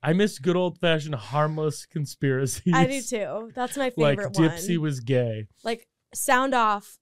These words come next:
Speaker 2: Do you think Dipsy was gay?
Speaker 1: It's like SpongeBob smoked crack.
Speaker 2: Was that one?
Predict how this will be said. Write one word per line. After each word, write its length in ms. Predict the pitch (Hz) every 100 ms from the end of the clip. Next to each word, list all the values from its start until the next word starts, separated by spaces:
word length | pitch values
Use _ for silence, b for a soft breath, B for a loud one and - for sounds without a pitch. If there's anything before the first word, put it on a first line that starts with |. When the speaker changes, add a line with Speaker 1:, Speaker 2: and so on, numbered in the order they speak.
| 143
Speaker 2:
Do 100 | 185
you 160 | 220 254
think 200 | 269 247
Dipsy 320 | 233 233 226
was 140 | 214
gay? 480 | 190 196 196 240 269 _ _ b b b b b
Speaker 1:
It's 260 | 127 - -
like 140 | 147 147
SpongeBob 260 | 156 139
smoked 380 | - 151 131 -
crack. 520 | - 147 135 117 - _ _ _ _ _ _ _ -
Speaker 2:
Was 180 | 208 220
that 160 | 320
one? 140 | 349